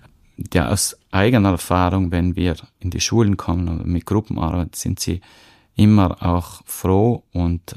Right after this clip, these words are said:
nehmen das Angebot an. Und Kinder und Jugendliche haben Fragen. Und es ist wichtig, dass diese Fragen von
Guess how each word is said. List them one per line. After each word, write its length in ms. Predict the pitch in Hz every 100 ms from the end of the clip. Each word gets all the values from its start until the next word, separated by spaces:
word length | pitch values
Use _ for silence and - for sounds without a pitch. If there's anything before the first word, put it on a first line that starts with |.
| 135
nehmen 560 | 87 90 95 90 85 85 _ _ _
das 260 | - - -
Angebot 540 | 92 85 - 78 - -
an. 340 | 92 101 110 _ _ _ _ -
Und 340 | 92 - - _ _ _ _ _ _ _ _ -
Kinder 280 | - 95 85
und 100 | 87
Jugendliche 500 | 101 87 82 - 92
haben 340 | 92 85 82 _
Fragen. 640 | - - 76 73 - - -
Und 280 | - 87 -
es 160 | - -
ist 180 | 98 -
wichtig, 420 | 104 - 82 -
dass 280 | - 78 -
diese 260 | - -
Fragen 520 | - - 76 82 82 - _ _ _ _
von 420 | - 78 82 80